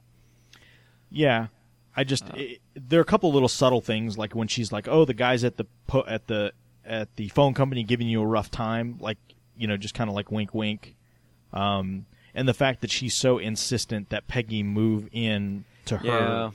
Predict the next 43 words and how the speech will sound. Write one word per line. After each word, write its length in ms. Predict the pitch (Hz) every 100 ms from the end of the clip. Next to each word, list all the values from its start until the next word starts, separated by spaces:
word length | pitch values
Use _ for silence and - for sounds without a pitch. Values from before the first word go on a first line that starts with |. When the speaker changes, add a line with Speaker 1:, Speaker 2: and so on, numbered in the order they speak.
| -
Speaker 1:
to 140 | 113
her 240 | 101 117 110
complex. 580 | 113 101 - - - - _ -
It 100 | 120
just 180 | 110 131
seemed 400 | 151 135 131 117 - _ _ -
a 80 | 123
little 460 | 123 135 127 127
too, 800 | - - 123 120 117 113 110 104 - _ _ -
uh, 100 | 104
convenient. 560 | - 143 120 107 95 92 _ _
And 120 | 160
it 140 | 202 196
may, 120 | 196
Speaker 2:
Yeah. 60 | 175
Speaker 1:
it 80 | 160
could 120 | 202
be 100 | 151
nothing, 480 | 117 113 90 85 92
but, 220 | 95 92 - - - -
um, 280 | 98 90 117
Speaker 2:
Well, 240 | 165 170
uh, 100 | 131 147
that, 160 | 180
that 200 | 170 190
whole 260 | 143 151 123
thing, 220 | - 120
like, 140 | 113 104
when 120 | 120
we 60 | 120
get, 140 | 127 _ - 98 85
it's 160 | 113 120
at 100 | 139
the 80 | 127
end 80 | 117
of 80 |
the 100 | 107
episodes, 540 | 110 - - 110 101 87
the 120 | 113
show, 280 | - 117 110
obviously, 320 | 110 101 104
but, 300 | 87 104 101
um, 260 | 98 98